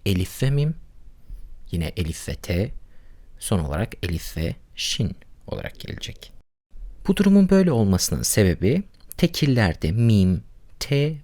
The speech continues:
ve şinden önce bir e sesinin olması. Bu konu ileride daha detaylı tartışılacak ama şimdilik şunu bilmenizi istiyorum.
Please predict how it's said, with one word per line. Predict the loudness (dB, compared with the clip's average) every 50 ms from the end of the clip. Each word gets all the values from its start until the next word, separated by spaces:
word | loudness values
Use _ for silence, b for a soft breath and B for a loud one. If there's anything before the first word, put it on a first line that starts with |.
| -6 -4
ve | -2 0 0 -2 -4 -8
şinden | -8 -8 -6 -2 0 0 2 0 0 -2 -4 -4 -4 -4 -4
önce | -4 -4 -4 -4 -2 0 0 0 0 B B B B B B 0
bir | 0 0 0 -2 -4 0 2
e | 4 4 4 4
sesinin | 2 0 -2 -2 -4 -4 -4 -6
olması. | -6 -6 -8 -8 -8 -6 -6 -6 -8 -8 -10 -14 -14 -14 -16 -20 -20 -20 -20 -20 -20 -20 -20 -20 -20 -20 -20 -20 -20 B B B B B B B B B B -4
Bu | -4 0
konu | 2 4 4 6 6 4 4 2 2
ileride | 2 4 6 6 6 6 4 4
daha | 4 4 4 4 4
detaylı | 4 2 2 0 -2 -2 -2
tartışılacak | -2 -2 -2 -2 -4 -2 0 0 0 2 2 0 0 2 2
ama | 2 4 4 2 0 -2 -4 -10 -18 -18 -18 -18 -10 -4
şimdilik | 0 0 2 2 2 0 0 -2
şunu | 0 2 2 2 2
bilmenizi | 2 0 -2 -2 -4 -4 -6 -4 -4
istiyorum. | -4 -4 -4 -6 -10 -10 -10 -10